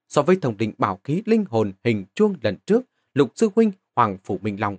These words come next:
đưa cho Thái A cũng mạnh hơn không ít. Cấp độ giữa hai thứ hoàn toàn không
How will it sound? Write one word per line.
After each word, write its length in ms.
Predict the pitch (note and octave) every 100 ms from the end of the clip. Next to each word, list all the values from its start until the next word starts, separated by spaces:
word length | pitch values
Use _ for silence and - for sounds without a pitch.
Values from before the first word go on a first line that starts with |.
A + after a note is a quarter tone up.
| _
đưa 140 | C3
cho 180 | A#2 G#2+ -
Thái 160 | C#3+ -
A 180 | B2+ B2 _ _
cũng 160 | - C#3+
mạnh 140 | C#3+ -
hơn 160 | A2+ F#2
không 140 | A2 -
ít. 160 | D#3 F3+ _ _ _ -
Cấp 140 | B3
độ 140 | F#3 B2
giữa 160 | D3 D#3
hai 160 | G3+ F#3+
thứ 200 | D#3+ A#3 - _
hoàn 180 | C#3+ A#2+
toàn 300 | - G#2 E2 _
không 200 | B2+